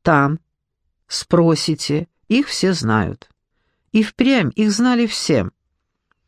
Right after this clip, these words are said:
"Хотите поговорить с мисс Марлиборн?" "Завидую вам, сэр. Это услада для глаз, прекраснейшее из зрелищ во всем поборе".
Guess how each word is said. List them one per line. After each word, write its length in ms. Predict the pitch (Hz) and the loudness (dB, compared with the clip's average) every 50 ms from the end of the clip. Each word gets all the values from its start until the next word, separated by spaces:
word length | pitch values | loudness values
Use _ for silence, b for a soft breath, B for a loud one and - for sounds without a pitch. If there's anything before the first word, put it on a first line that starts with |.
| _ _ _ _ _ _ B B B B B B B B B B | _ _ _ _ _ _ B B B B B B B B B B
"Хотите 420 | - - 202 190 - 214 - 220 | -4 -2 0 0 0 0 0 0
поговорить 460 | 214 - 196 202 196 202 202 202 190 - | -2 0 0 2 2 2 2 0 0 -2
с 100 | - 202 | 0 0
мисс 340 | 196 196 185 - - - - - | 2 2 0 -2 -6 -10 -6 -2
Марлиборн?" 760 | 180 190 226 254 277 262 220 170 139 135 123 113 117 117 110 - _ - - - B B B B B B B | 0 2 2 2 2 0 0 0 0 0 0 0 0 -2 -8 -12 _ -20 -20 -20 B B B B B B B
"Завидую 540 | 160 175 170 196 220 208 190 165 156 156 147 | -2 0 2 2 2 2 2 2 2 2 2
вам, 180 | 156 151 156 151 | 2 0 0 -2
сэр. 340 | - - - 147 143 135 - - - _ B B B B B | -2 -2 -2 -2 -2 -2 -6 -10 -20 _ B B B B B
Это 160 | 180 - 185 | -2 0 0
услада 520 | 185 - - - 175 175 170 175 175 196 190 | 0 -2 0 0 2 2 2 2 0 0 0
для 200 | 185 185 185 156 | 0 0 0 0
глаз, 400 | 139 139 135 123 117 123 - - | 2 0 0 0 0 -2 -4 -4
прекраснейшее 1120 | - 165 180 170 - - 170 180 175 160 139 127 - - 147 139 - - - 139 139 139 | -2 0 0 0 0 0 2 2 4 2 2 0 0 -2 -2 0 0 0 0 0 0 0
из 220 | - - 170 143 139 | 0 0 0 0 2
зрелищ 540 | 151 151 165 180 202 220 240 226 - - | 2 2 2 2 2 2 0 -2 -2 -2
во 140 | 160 151 139 | 0 0 0
всем 280 | 127 - - 170 175 175 | 0 0 -2 0 0 0
поборе". 440 | - 156 123 104 110 107 - - | 0 -2 -2 0 -2 -4 -4 -6